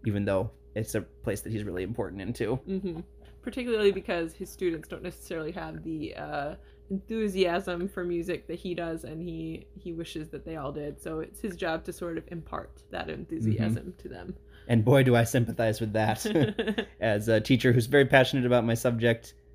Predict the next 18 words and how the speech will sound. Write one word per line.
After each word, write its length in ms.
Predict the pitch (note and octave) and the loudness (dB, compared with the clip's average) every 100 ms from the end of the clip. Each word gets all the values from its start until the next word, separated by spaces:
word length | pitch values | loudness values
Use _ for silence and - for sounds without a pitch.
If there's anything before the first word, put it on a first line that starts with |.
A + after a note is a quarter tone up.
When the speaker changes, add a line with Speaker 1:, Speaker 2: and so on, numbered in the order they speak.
| - | -6
Speaker 1:
uh, 260 | G#2+ G2+ G#2 A2+ | -2 0 0 -4
and 120 | - G#2 | -6 2
have 200 | A2 - | 2 6
some 180 | C#3+ | 4
students 360 | C#3 - C#3+ C3 | 6 4 4 4
who 100 | C#3 | 6
are, 200 | C3 C3 | 8 8
but 240 | B2 A#2 B2 | 6 2 4
most 220 | A#2+ A#2 | 2 2
students 320 | C3 A#2+ A#2 | 2 2 4
who 100 | C3 | 4
aren't, 360 | A#2+ A#2+ - - - - | 4 2 0 -16 -20 -14
Speaker 2:
Uh-huh. 160 | A3+ G3+ | -10 -4
Speaker 1:
I 40 | B2 | -2
certainly 360 | - C3 A#2 | 6 6 6
sympathize 540 | G#2+ A2+ G#2 - D2 F2+ | 4 0 -2 -4 -4 -4
with 120 | F2+ | -6
that. 240 | D#2+ F2 | -6 -6